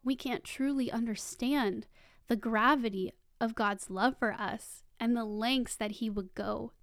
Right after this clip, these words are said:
to show us that love. So you might be asking, "How can a loving God send anyone to hell?" Even though he did everything he could to save us from it,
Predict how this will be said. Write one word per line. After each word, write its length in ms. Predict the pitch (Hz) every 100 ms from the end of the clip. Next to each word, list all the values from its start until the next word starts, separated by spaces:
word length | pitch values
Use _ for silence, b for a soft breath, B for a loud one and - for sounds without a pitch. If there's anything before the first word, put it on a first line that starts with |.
| -
to 140 | - 220
show 360 | - 226 262
us 200 | 285 -
that 200 | - 175
love. 460 | 190 220 208 220 - _ _ _ _ _ _
So 180 | - 269
you 140 | 269
might 180 | 277 302
be 140 | 269
asking, 560 | 240 214 - - 185 185 - _ - - - -
"How 160 | - 247
can 140 | 277
a 80 | 269
loving 380 | 247 233 240 214
God 480 | 208 226 208 190 -
send 320 | - 220 208
anyone 400 | 214 262 226 190
to 80 | 196
hell?" 420 | 233 233 - 233 _ _ _ _ _ _ _ _ _ _ -
Even 340 | 254 254 294
though 160 | 294 294
he 160 | 294
did 220 | 247 262 269
everything 480 | 254 277 262 262
he 120 | 247 240
could 280 | - 247
to 80 | 220
save 320 | 208 - 214
us 220 | 220 220 -
from 240 | 214 202
it, 140 | -